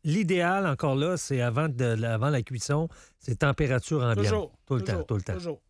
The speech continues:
Speaker 1: Tous les steaks ?
Speaker 2: Tous les steaks, toutes les protéines.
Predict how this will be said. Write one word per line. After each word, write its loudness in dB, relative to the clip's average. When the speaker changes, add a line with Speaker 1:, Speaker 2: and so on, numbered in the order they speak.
Speaker 1:
Tous 4
les 4
steaks ? -2
Speaker 2:
Tous -2
les 2
steaks, -2
toutes -4
les 0
protéines. -4